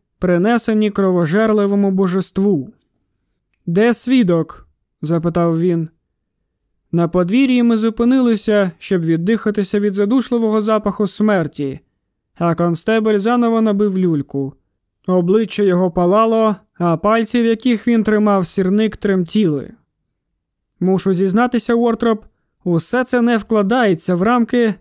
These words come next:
мого життєвого досвіду. Погляд його застиг на вигравійований над дверима напис: "Господь то є пастир мій".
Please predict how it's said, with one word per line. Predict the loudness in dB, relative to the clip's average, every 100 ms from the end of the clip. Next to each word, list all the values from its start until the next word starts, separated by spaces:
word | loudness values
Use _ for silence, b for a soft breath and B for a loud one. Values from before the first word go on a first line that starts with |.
| -6
мого | -2 2 2
життєвого | 0 -2 -2 0 2 2
досвіду. | 0 0 -2 -2 -2 -2 -6 _ _ _ _ _ _
Погляд | 0 2 2 0 0
його | 0 2 0
застиг | 0 -2 -2 0 2 0 -4 -14 _ -6
на | 0 0
вигравійований | 2 0 2 2 2 0 0 0 0
над | 0 0
дверима | 0 0 0 0 0
напис: | 0 0 -2 -8 -12 -16 _ _ _ _ _ _
"Господь | -2 0 -2 -6 -2 -2 0
то | -2 0
є | 0
пастир | 0 0 0 -2 -2 0
мій". | 0 0 -4